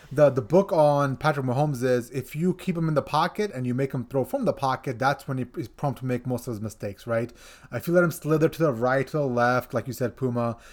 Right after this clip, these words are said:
he's gonna carve you up. He's gonna roll out, get those two, three seconds that he needs to have a wide receiver come open, fifty yards downfield, he's gonna fling it down there, and it's gonna be a massive game. So keep him in the pocket, obstruct his, uh, his throwing lanes, and, and you could force him into making some, uh,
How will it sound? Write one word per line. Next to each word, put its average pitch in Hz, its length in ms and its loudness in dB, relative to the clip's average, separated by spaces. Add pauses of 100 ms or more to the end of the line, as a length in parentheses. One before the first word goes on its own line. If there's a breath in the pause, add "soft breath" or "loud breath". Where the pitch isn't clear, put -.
(180 loud breath)
he's 170 200 2
gonna 165 160 4
carve 135 340 2
you 104 200 -4
up. 104 160 -6
He's 139 120 -4
gonna 151 340 0 (280)
roll 170 320 4
out, 147 440 2
get 156 140 -6
those 156 180 -2
two, - 160 -10
three 147 140 -4
seconds 139 400 -4
that 127 80 0
he 123 60 -2
needs 123 320 -4
to - 140 -8
have 123 180 -2
a 117 40 -4
wide 120 200 0
receiver 117 240 -6
come 123 180 -6
open, 120 360 -2 (320 loud breath)
fifty 143 260 -4
yards 127 260 2
downfield, 117 300 -4
he's 110 100 -4
gonna 110 200 -6
fling 120 200 -8
it 110 80 -6
down 107 240 -4
there, 110 120 -6
and 107 80 -4
it's 104 100 -8
gonna 113 160 -6
be 107 120 -4
a 101 60 -4
massive 107 380 -6
game. 98 240 -6
So 107 340 -2 (300 loud breath)
keep 165 160 -2
him 165 100 2
in 147 80 2
the 131 80 2
pocket, 202 600 0
obstruct - 500 -4
his, 123 240 -2
uh, 120 360 0
his 120 120 -8
throwing 208 320 0
lanes, 285 340 -4
and, 127 300 -8
and 139 200 -4
you 151 140 0
could 170 300 -2
force 143 320 -6
him 127 80 -6
into 117 160 -10
making 117 180 -6
some, 113 240 -8
uh, 110 60 -8